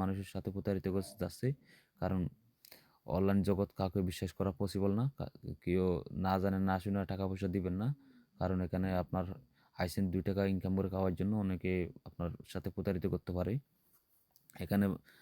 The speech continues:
আমাদের লাভ আছে বলে আপনাদেরকে আমরা অ্যাকাউন্ট দিচ্ছি, আমাদের লাভ না থাকলে তো আপনাকে অ্যাকাউন্ট দিব না, এটা তো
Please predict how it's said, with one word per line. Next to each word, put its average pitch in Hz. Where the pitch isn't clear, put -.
আমাদের 95
লাভ 101
আছে 104
বলে 104
আপনাদেরকে 101
আমরা 98
অ্যাকাউন্ট 98
দিচ্ছি, 101
আমাদের 92
লাভ 95
না 98
থাকলে 95
তো -
আপনাকে 92
অ্যাকাউন্ট 95
দিব 95
না, 85
এটা 90
তো 95